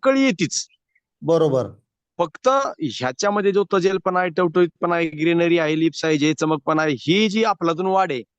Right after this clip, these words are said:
Speaker 1: ही कंटिन्युटी आपण ठेवतोय त्याच्यामुळं मग येते असं मला वाटतंय.
Speaker 2: नाही, actually काय आहे की, अ, बेंगलोरच्या जवळ चिकबल्लापूर नावाचं एक गाव आहे.
Speaker 1: बर, बर.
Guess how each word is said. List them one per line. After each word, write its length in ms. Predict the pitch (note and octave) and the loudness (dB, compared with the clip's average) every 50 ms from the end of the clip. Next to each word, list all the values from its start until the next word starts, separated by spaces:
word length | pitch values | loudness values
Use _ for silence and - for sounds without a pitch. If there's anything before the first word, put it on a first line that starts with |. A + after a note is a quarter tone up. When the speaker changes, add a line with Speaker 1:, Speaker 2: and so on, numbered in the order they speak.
| _ _ _ - | _ _ _ -4
Speaker 1:
ही 60 | E3 D3+ - | -4 0 2
कंटिन्युटी 460 | A3+ A3+ G3+ A3 A#3 B3 B3 F#3+ A#3+ | 0 0 0 -2 -4 -4 -2 0 -2
आपण 280 | A#3+ A3+ G3 B3 B3 G#3 | -2 -2 -2 -2 -4 -2
ठेवतोय 320 | F3 D#3+ E3 D#3+ G#3 G#3 | -2 -2 -2 0 0 -2
त्याच्यामुळं 480 | F#3+ G#3 F#3 F#3+ F#3+ F#3+ F#3+ F#3+ G3 G3 | -2 -2 -4 -4 -2 -2 0 0 0 -2
मग 220 | - - E3+ E3 E3 | -2 -2 -2 0 0
येते 180 | E3+ D#3+ D#3+ | 0 -2 -2
असं 200 | F3 D#3+ - D#3 | -2 -4 -4 -4
मला 200 | D3+ D3+ D#3 D#3 | -2 -2 0 0
वाटतंय. 300 | C#3+ A#2+ G#2 - - G#2 F2+ - _ _ _ _ _ _ _ _ _ _ _ _ | 0 -2 -4 -6 -10 -12 -12 -12 _ _ _ _ _ _ _ _ _ _ _ _
Speaker 2:
नाही, 140 | G3 A3+ A3 | -2 0 2
actually 400 | F3+ F3 E3+ F3 B3 A#3 B3 A#3 A#3+ | 2 0 0 0 0 0 0 0 0
काय 240 | A3 G#3 G#3 G3 | -2 -2 0 0
आहे 240 | E3+ E3 F#3 G#3+ G3+ | 0 0 0 -2 -4
की, 380 | - - A3 A3+ A3+ A#3 A#3 - | -4 -4 -2 -2 -2 -2 -2 -2
अ, 360 | - F3 E3+ E3 E3 E3 E3 D#3+ D#3+ D#3 D3 D3+ D3 - - | -2 0 0 0 0 0 -2 -4 -6 -6 -8 -8 -10 -14 -16
बेंगलोरच्या 840 | - - - D3+ D3 F3+ F#3+ G3+ G#3 G#3+ A3 A#3 A#3 A#3 A#3 A#3+ A3+ | -18 -14 -10 -4 0 2 2 2 2 4 4 4 4 2 0 -2 0
जवळ 380 | G3 G3+ G3 G3 G3+ G#3+ A3+ A3+ A3+ - _ - | 0 2 2 2 2 2 2 0 -2 -8 _ -6
चिकबल्लापूर 680 | - A#3 G#3 G3+ G3+ A3 G3+ G#3 G3+ - G3+ A3 G3+ F#3+ | -6 -4 -2 0 0 2 2 2 0 0 -2 -2 0 0
नावाचं 400 | G3 F3+ F3 F3+ F3+ F3+ G3 G3+ | 0 2 2 0 0 0 0 -2
एक 100 | F3+ D#3+ D#3 | -2 0 0
गाव 220 | D3 C#3+ C#3 B2+ | 0 2 0 0
आहे. 220 | B2 G#2+ G2 - _ _ _ _ _ _ _ _ _ - | -2 -6 -8 -12 _ _ _ _ _ _ _ _ _ -6
Speaker 1:
बर, 200 | B2+ C3+ A#2 F#2 E2+ | -2 -2 -2 -2 -4
बर. 180 | F#2+ G#2 G2 | -6 -6 -6